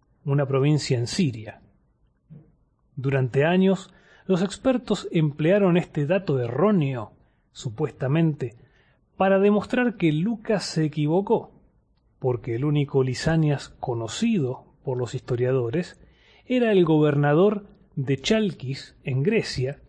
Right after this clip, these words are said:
a quien mataron aproximadamente sesenta años antes del tiempo que abarcan los escritos de Lucas. Los historiadores no supieron nada de ningún Lisanias, tetrarca de Abilinia,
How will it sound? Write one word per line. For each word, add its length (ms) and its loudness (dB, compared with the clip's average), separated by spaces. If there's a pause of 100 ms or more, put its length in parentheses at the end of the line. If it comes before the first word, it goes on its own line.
(380)
a 100 -2
quien 180 2
mataron 480 2
aproximadamente 1120 2 (240)
sesenta 760 2
años 560 -2 (280)
antes 760 0 (240)
del 280 -6
tiempo 680 -2
que 120 -8
abarcan 460 -2
los 160 -6
escritos 420 -6
de 100 -2
Lucas. 600 -8 (920)
Los 160 -6
historiadores 840 -2 (560)
no 120 -2
supieron 560 2
nada 320 4
de 120 0
ningún 560 0
Lisanias, 800 -4
tetrarca 560 -4
de 100 -2
Abilinia, 680 -4